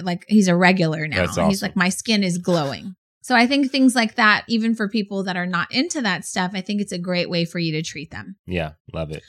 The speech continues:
Speaker 1: Okay, moving on to something personalized. I think something personalized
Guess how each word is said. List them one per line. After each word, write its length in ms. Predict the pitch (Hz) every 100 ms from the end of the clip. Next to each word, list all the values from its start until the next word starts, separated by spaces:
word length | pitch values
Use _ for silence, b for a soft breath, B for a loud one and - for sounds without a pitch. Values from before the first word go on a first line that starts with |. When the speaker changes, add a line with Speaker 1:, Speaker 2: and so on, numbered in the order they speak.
| b 208
Speaker 1:
Okay, 180 | 226
moving 360 | 220 240 254 254
on 280 | 233 226 233
to 260 | 247 226
something 580 | 220 226 220 220 214 214 202
personalized. 1200 | - 226 226 - 196 175 156 101 87 170 - - _ _ _
I 120 | - 220
think 320 | 254 247 - _ _ _ _ _ -
something 500 | - 269 277 339 262
personalized 920 | 262 240 - 214 208 185 185 180 196